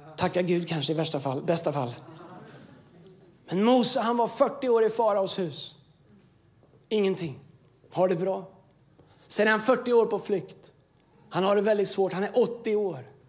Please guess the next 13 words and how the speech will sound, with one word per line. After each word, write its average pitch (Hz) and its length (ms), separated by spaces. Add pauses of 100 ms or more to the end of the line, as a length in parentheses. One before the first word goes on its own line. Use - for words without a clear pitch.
(280)
och 208 140
ingenting 196 400
har 156 60
hänt. 147 200 (1600)
Men - 100
när 202 80
Gud 262 260
möter 247 380
honom 208 180
med 208 100
den 196 100
brinnande 185 360
busken 175 440